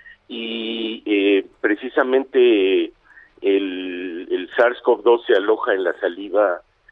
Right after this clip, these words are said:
porque uno de sus lugares favoritos son las glándulas salivales menores. Entonces, nosotros tenemos que tratar a los pacientes como si todos tuvieran,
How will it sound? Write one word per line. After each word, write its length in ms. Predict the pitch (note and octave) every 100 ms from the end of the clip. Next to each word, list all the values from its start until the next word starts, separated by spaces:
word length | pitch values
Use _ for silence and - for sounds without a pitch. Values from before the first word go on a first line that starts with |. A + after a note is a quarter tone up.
| _ _ -
porque 520 | G2+ G2+ - G2 G2
uno 260 | G#2+ B2+
de 120 | B2+ A#2+
sus 200 | - G2+
lugares 320 | G2+ A2+ A2+
favoritos 520 | A2+ G2 A2 - A#2
son 120 | A#2
las 160 | G#2 F2+
glándulas 400 | F#2 F#2+ F#2+ F#2
salivales 460 | F2+ D#2 F2 F2 E2
menores. 480 | F2 G#2+ A2+ F#2+ - _ _ _ _ _
Entonces, 520 | - - A#2+ A#2+ B2 - - _ _ _
nosotros 480 | - A2 C#3+ D3+ D#3+ - - -
tenemos 300 | B2 C#3+ D#3
que 100 | C#3
tratar 280 | B2 -
a 60 | C3+
los 160 | C3 A#2+
pacientes 520 | A2 - A#2+ C3 C3+ - _ _
como 240 | - A2 A2
si 120 | A2
todos 340 | - D3 D3+
tuvieran, 500 | - A#2+ G3 A3 E3